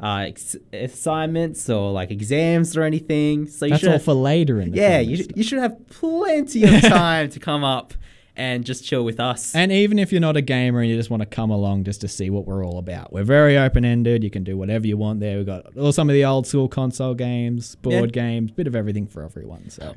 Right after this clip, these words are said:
Speaker 1: Also, like, no membership is needed. You just come up, no
Speaker 2: Yeah.
Speaker 1: paying. The only thing you have to pay for, well, that you can pay for, is sausages and drinks.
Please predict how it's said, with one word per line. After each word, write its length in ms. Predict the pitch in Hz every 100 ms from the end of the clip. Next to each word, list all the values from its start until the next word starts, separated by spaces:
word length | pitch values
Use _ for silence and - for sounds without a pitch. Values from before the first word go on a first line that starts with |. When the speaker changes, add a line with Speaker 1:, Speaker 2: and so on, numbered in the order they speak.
| -
Speaker 1:
Also, 420 | 190 185 180 165
like, 240 | 139 123 127
no 260 | 131 135
membership 680 | 123 110 110 110 - 117 110
is 160 | 101 104
needed. 540 | 98 101 104 104 104 -
You 80 | 120
just 200 | 165 -
come 180 | 131
up, 240 | 117 131 -
no 160 | 131 127
Speaker 2:
Yeah. 120 | 135
Speaker 1:
paying. 420 | 107 120 113 120 -
The 100 | 151
only 140 | 160 143
thing 180 | 147 120
you 80 |
have 200 | 113 120
to 80 | -
pay 240 | 104 110 110
for, 420 | 120 107 101 113 _ _ _
well, 240 | 131 117 101
that 160 | 120
you 100 | 107
can 280 | 104 131 117
pay 200 | 113 95
for, 360 | - 101 92 - _ _ _
is 280 | 135 127 -
sausages 600 | 127 113 110 113 104 98
and 200 | 113 113
drinks. 560 | 107 98 90 - -